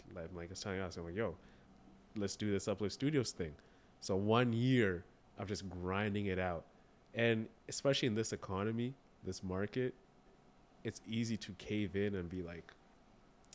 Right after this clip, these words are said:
during that time, like, "Ah, fuck it." Right?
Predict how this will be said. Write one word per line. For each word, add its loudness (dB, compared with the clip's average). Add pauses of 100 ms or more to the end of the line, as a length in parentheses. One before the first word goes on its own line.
(160)
during 2
that -2
time, -2
like, -6
"Ah, -2 (100)
fuck -14
it." -12 (680)
Right? -4